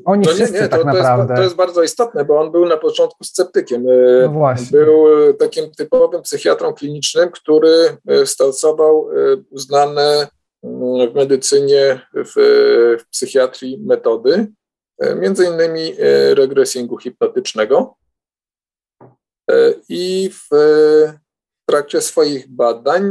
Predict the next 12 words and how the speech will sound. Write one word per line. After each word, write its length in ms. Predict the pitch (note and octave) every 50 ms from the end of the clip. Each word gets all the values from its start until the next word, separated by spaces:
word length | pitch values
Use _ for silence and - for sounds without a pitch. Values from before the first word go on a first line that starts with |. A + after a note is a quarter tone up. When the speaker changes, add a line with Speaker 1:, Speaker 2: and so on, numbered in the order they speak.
| F#3+ F3+ D#3+
Speaker 2:
nagle 360 | C#3+ D3 D3+ D#3+ E3 F3 E3+
natrafił 520 | D#3+ C#3+ - - C3 C3 B2+ - - D#3
na 140 | C#3 B2+ B2
coś 500 | A#2 - C#3 C3+ B2+ - - - - -
niezwykłego 1120 | - B2 A#2+ A#2+ C3 C#3+ C#3+ C3+ - D3 D3 C3+ - - B2 A2 G#2+ G#2+ B2 C#3 D#3 D#3 _ _
i 80 | D3+ D3+
na 240 | D#3+ D#3 D3 C#3
szczęście, 640 | B2+ - - - F3 F#3 - - - - - F#3+ - G3+ _ _ _ _ _ _ _ _ _ -
na 80 | -
szczęście 380 | - - - B3+ B3+ - - -
okazał 380 | - - F#3+ F3 F3+ F3+ E3+
się 300 | D#3 - - E3 D#3+ D#3+